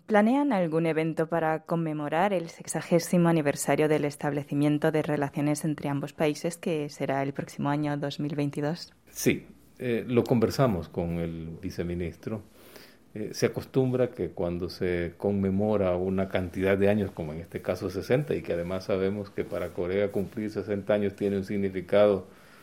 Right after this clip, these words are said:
Speaker 2: más allá, o sea, comienza a, a ser la segunda etapa de,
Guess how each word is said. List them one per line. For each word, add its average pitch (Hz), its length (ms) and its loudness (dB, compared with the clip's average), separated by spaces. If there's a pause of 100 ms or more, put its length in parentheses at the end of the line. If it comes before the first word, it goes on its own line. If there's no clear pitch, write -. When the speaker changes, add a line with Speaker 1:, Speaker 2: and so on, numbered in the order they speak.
(240)
Speaker 2:
más 104 260 0
allá, 107 400 6
o 95 80 -2
sea, 104 180 4
comienza 123 580 8
a, 101 480 6
a 101 60 2
ser 117 240 4
la 113 280 6
segunda 120 420 6
etapa 123 400 4
de, 87 220 2